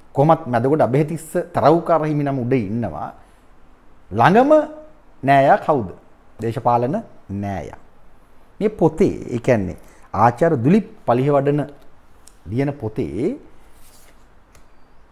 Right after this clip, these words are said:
ශ්‍රී ලංකාවේ ගම සහ ගැමි සමාජය තුලින් මතුවන සමාජ දර්ශනයේ කාලීන සමාජ විද්‍යාත්මක අගය කියලා ලිපියක් තියෙනවා.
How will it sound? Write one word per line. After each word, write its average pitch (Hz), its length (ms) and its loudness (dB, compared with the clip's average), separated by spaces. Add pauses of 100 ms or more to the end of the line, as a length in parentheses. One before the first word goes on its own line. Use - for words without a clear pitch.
(280)
ශ්‍රී 240 240 6
ලංකාවේ 214 580 6 (100)
ගම 147 300 6
සහ 208 360 2
ගැමි 143 280 2
සමාජය 165 580 4
තුලින් 175 300 -2
මතුවන 156 460 -2
සමාජ 156 480 2 (460)
දර්ශනයේ 135 560 4
කාලීන 156 460 2
සමාජ 143 400 0
විද්‍යාත්මක 165 800 2
අගය 123 340 -2
කියලා 180 320 0
ලිපියක් 175 500 4
තියෙනවා. 131 420 0